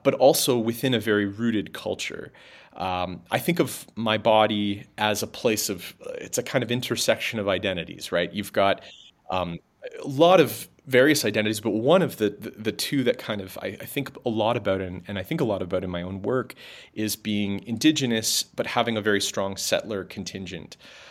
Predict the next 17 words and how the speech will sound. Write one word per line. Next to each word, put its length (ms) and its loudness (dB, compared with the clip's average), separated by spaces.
Um, 280 -10
when 120 4
a 20 6
lot 140 6
of 60 -6
people 200 -2
meet 200 2
me, 100 -2
they 200 4
wouldn't 520 -2
know 280 0
that 140 -4
I 60 -6
have 240 -4
any 360 -8
Indigenous 720 -4
ancestry 720 -6